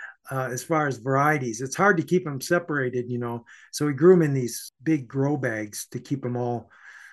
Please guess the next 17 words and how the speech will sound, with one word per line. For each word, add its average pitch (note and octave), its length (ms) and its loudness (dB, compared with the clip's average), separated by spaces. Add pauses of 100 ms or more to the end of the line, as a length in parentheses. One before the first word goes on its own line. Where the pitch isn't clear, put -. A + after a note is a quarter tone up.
(200)
contained. B2 680 -4 (540)
That B3 240 8
worked A#3+ 240 4
out G#3 180 4
very F#3+ 160 6
well. F3+ 240 4
I D3 140 0
would, G3+ 260 -2 (120)
I G3 100 -8
would C4+ 160 -8
probably B3+ 320 -4
do F#3 160 0
that F3 180 4
again. C#3 560 -2 (500)
I F3 180 4
have A3+ 220 4
found, F#3+ 520 2